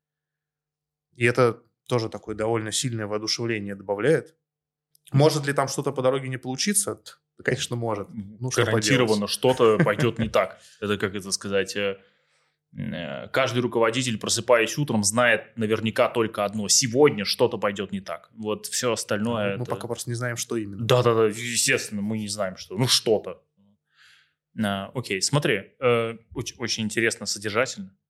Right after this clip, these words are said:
Speaker 2: Ну, интересно, да? Ты очень подробно рассказываешь про, там, каждое направление, всё. Ты упомянул, что у тебя там, а, партнёры, с которыми, партнёр,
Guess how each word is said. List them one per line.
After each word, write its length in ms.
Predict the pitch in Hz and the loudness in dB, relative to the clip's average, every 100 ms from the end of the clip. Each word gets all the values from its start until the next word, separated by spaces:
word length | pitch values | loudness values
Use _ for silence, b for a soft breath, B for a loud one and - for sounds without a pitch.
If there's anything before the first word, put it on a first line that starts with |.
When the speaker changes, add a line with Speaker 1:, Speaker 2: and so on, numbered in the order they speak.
| _ | _
Speaker 2:
Ну, 300 | 113 95 - _ | -6 -6 -8 _
интересно, 580 | - 98 - 95 92 - _ | -12 -10 -8 -8 -10 -14 _
да? 280 | 104 113 120 | -8 -6 -8
Ты 160 | - 98 110 | -10 -8 -4
очень 240 | 110 - | -2 -2
подробно 380 | 104 107 113 113 | -2 0 0 -2
рассказываешь 540 | 98 - 113 107 101 - | -4 0 -2 -2 -10 -10
про, 460 | 98 98 95 90 _ | -10 -8 -10 -12 _
там, 140 | 85 92 | -18 -4
каждое 360 | 101 101 101 | -2 -2 -4
направление, 580 | 92 - 92 101 135 113 | -10 -8 -6 -4 -4 -4
всё. 300 | 92 - 123 b b b - | -8 -8 -10 b b b -4
Ты 80 | |
упомянул, 440 | 113 101 101 107 104 | -2 0 0 0 -4
что 160 | - 92 | -8 -10
у 20 | |
тебя 280 | 98 95 90 | -8 -6 -6
там, 120 | _ _ _ b b b b _ | _ _ _ b b b b _
а, 380 | 101 92 90 90 | -2 -2 -4 -2
партнёры, 520 | - 101 113 117 104 | -2 0 0 0 -2
с 100 | - | -4
которыми, 600 | 104 - 101 98 92 92 _ | -4 -2 -2 -2 -6 -10 _
партнёр, 460 | 110 - 113 - | -4 0 -2 -2